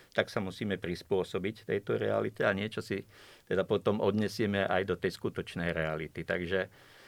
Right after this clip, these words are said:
ten impact, ten vplyv je tam aj spätný a môže byť aj negatívny, hej, že už som spomenul závislosť a, e,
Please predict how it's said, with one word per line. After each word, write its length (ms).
ten 320
impact, 480
ten 160
vplyv 640
je 160
tam 240
aj 80
spätný 560
a 80
môže 240
byť 480
aj 80
negatívny, 720
hej, 320
že 0
už 160
som 160
spomenul 480
závislosť 720
a, 120
e, 60